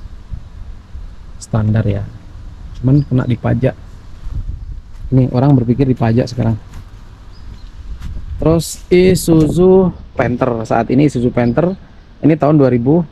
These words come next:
delapan belas. Dengan harga di angka sembilan puluh juta. Di J B A ada juga Panther kayak gini. <clears throat> Sama-sama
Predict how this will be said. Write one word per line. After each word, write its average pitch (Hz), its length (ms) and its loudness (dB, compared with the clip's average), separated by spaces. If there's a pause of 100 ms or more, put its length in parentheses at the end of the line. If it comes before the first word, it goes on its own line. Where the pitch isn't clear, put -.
delapan 120 720 2
belas. 113 640 0 (720)
Dengan 135 240 4
harga 135 240 2
di 151 80 4
angka 135 160 2
sembilan 131 380 4
puluh 127 160 4
juta. 123 340 2
Di 131 160 2
J 143 160 4
B 156 160 2
A 196 80 2
ada 156 160 4
juga 143 240 2
Panther 131 240 2
kayak 127 160 0
gini. 123 320 4 (720)
<clears throat> 233 320 6
Sama-sama 170 460 4